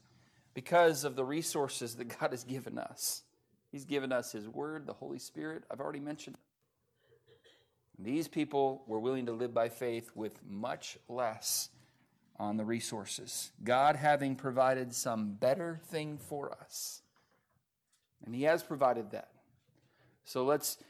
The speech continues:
use that then to continue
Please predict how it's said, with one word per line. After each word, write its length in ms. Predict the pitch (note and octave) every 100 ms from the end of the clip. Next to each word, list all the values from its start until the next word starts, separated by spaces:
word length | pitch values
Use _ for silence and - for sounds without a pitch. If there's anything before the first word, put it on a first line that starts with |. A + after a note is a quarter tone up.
| _
use 380 | B2+ E3 G#3+ F3
that 340 | D#3+ D#3 E3
then 280 | C#3 D3+ D3+
to 480 | C#3+ D#3 C#3+ C3+ B2 -
continue 640 | C3+ B2 - D3+ D3 C#3+